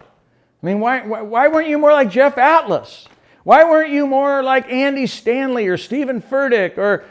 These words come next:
Chuck Weissong?" Or, no, he's gonna say, "John, why weren't you the best version of John Ireland? I made you unique." And so whatever you do, whatever you say, whatever you do, your attitudes,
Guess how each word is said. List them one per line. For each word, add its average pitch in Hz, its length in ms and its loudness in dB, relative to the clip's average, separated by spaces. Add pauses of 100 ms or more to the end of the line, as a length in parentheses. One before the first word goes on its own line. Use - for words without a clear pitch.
(200)
Chuck 269 320 2
Weissong?" 247 720 0
Or, 226 240 -2
no, 277 220 -4
he's 262 160 -4
gonna 294 180 -8
say, 240 200 -10
"John, 247 320 -8
why 269 180 -8
weren't 302 320 -8 (180)
you 135 440 -4 (880)
the 156 80 -4
best 233 380 -4
version 131 760 -6
of 147 160 -12
John 175 320 -8
Ireland? 151 640 -12
I 247 340 -6
made 220 420 -4
you 190 160 -8
unique." 175 1040 -10 (640)
And 160 140 -10
so 214 160 0
whatever 269 800 2
you 247 300 0
do, 170 360 0 (360)
whatever 180 240 -2
you 156 180 -2
say, 262 480 4
whatever 185 320 0
you 156 140 -2
do, 220 260 -4
your 226 320 -2
attitudes, 220 720 -6